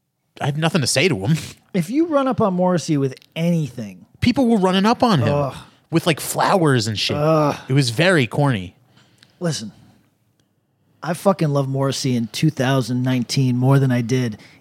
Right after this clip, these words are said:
Speaker 2: in the year two thousand.
Speaker 1: Yeah.
Speaker 2: For anybody keeping track, that's hard.
Speaker 1: <laughs>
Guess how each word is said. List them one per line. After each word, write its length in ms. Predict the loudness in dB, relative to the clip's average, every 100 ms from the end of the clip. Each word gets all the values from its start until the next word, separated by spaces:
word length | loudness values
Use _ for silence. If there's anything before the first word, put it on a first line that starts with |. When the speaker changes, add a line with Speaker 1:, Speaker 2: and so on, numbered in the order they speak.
| -4
Speaker 2:
in 100 | -2
the 80 | 0
year 220 | 0 -2
two 180 | -4 -6
thousand. 560 | -4 -4 -4 -6 -10 -10
Speaker 1:
Yeah. 260 | -2 0 0 -8 -20 -20 -20 _ _ _ _
Speaker 2:
For 220 | -10 -4 0
anybody 400 | 2 2 2 2
keeping 340 | 0 -2 -4
track, 540 | -2 0 0 -2 -12 _ _ _ -20 _ _ _ _ _ _ _ _ -4
that's 220 | -4 -2
hard. 380 | -2 -2 -2
Speaker 1:
<laughs> 40 | -8